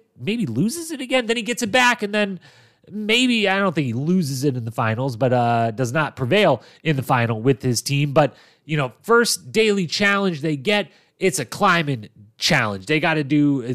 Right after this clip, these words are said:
fire, cl-, fire ladder climbing up a fake two-story building and down. It's climbing. We get Abram versus Alton in a heat in that. It's great, great, great setup, matchup, and then Abram smokes him.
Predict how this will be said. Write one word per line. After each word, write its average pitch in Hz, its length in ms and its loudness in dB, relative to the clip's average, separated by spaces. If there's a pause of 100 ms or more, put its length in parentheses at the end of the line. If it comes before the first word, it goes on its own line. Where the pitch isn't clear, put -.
(120)
fire, 165 680 -2
cl-, - 200 -18
fire 175 320 -2
ladder 147 320 -2
climbing 147 540 -4 (260)
up 143 240 -2
a 120 200 -2
fake 147 400 -2
two-story 127 560 0
building 139 460 2
and 92 280 -12
down. 170 420 2 (220)
It's 196 200 0
climbing. 165 520 0
We 170 140 0
get 190 180 2 (180)
Abram 170 240 0
versus 170 360 2
Alton 151 480 2
in 180 180 -4
a 190 120 0
heat 160 340 -6
in 190 220 -4
that. 156 260 0
It's 139 180 -8
great, 190 460 -4
great, 202 240 -4
great 185 340 -4 (200)
setup, 208 580 0 (260)
matchup, 202 520 2 (260)
and 185 180 0
then 202 340 0 (160)
Abram 165 440 -4
smokes - 800 0
him. 87 140 -12